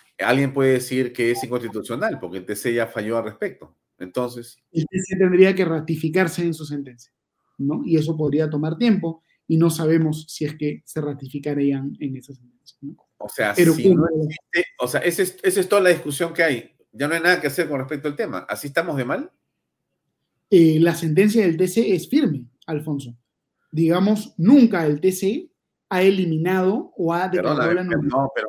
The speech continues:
Speaker 1: no es así, pero no, no se apela a eso a, a, no sé, algún otro tribunal, no hay otra instancia, no existe nada, ahí termina, pero tantas cosas que te se ha dicho al final, si iban a la Corte Interamericana, regresaban, el T C decía, "Bueno, ahí no más queda", ¿o no?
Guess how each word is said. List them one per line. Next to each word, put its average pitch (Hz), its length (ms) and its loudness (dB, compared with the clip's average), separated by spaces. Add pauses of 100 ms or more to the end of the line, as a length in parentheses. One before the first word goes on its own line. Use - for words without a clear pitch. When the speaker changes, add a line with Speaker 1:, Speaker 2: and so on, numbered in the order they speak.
Speaker 1:
no 147 80 -2
es 151 120 -4
así, 160 300 -2
pero 101 420 -4
no, 131 240 -2
no 147 180 -4
se 151 120 -2
apela 139 380 0
a 139 60 4
eso 147 360 -4 (420)
a, 92 680 -4
a, 90 540 -8
no 98 160 -16
sé, 117 260 -6
algún 104 260 -8
otro 135 240 -4
tribunal, 117 540 -2
no 131 80 -2
hay 135 60 0
otra 135 140 -6
instancia, 131 580 -4
no 120 80 -10
existe 147 340 -10
nada, 143 160 -4
ahí 139 140 -2
termina, 147 440 -4
pero 113 220 -2
tantas 165 300 -6
cosas 175 220 -2
que 156 100 -2
te 131 100 -4
se 123 120 -6
ha 147 40 2
dicho 156 220 -4
al 143 80 -4
final, 151 400 -4 (320)
si - 160 -2
iban 156 160 2
a 160 80 2
la 143 280 0 (120)
Corte 156 220 -2
Interamericana, 139 640 -2
regresaban, 143 400 0
el 135 100 -2
T 135 100 -8
C 156 160 -4
decía, 151 300 -2
"Bueno, 165 300 -2
ahí 147 120 -2
no 160 60 -8
más 165 160 -6
queda", 170 340 -4 (200)
¿o 123 120 -6
no? 113 320 -4